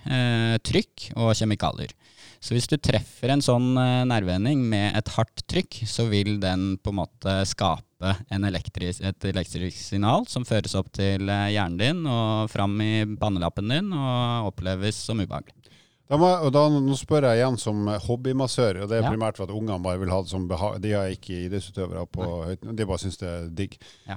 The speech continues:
Speaker 2: Men der kan jeg av og til kjenne, særlig i det vi kaller quadratus lumborum, som er en sånn liten firkantet muskel ned i korsryggen, at,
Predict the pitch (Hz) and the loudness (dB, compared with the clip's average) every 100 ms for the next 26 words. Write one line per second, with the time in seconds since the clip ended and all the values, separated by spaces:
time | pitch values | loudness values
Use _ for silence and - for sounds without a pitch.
0 | - 127 156 196 175 - 151 160 120 123 | -2 2 4 4 0 2 2 2 2 0
1 | - 135 147 107 127 143 135 107 107 104 | 0 0 0 0 0 0 0 0 0 0
2 | 107 117 107 110 110 104 - 101 107 110 | 0 0 0 -2 0 -2 -2 -2 -2 -2
3 | 101 104 95 101 120 98 76 104 95 95 | -6 -4 -2 0 0 0 -2 -2 -2 -2
4 | 95 110 90 104 101 - 101 87 87 85 | -2 -2 -2 -2 -4 -4 -6 -6 -6 -4
5 | 85 98 - 90 87 85 101 92 104 90 | -2 -4 -4 -4 -4 -2 -4 -2 -2 -4
6 | 78 76 _ _ _ _ _ _ 123 - | -6 -10 _ _ _ _ _ _ -2 -2
7 | - | -6